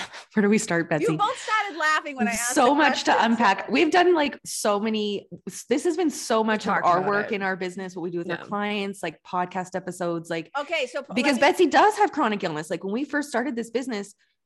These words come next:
Speaker 1: her having a migraine for four days a week was, like, normal.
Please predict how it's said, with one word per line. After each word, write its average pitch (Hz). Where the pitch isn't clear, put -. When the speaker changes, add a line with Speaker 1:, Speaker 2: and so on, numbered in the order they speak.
Speaker 1:
her 294
having 330
a 247
migraine 214
for 262
four 254
days 254
a 262
week 269
was, 220
like, 208
normal. 170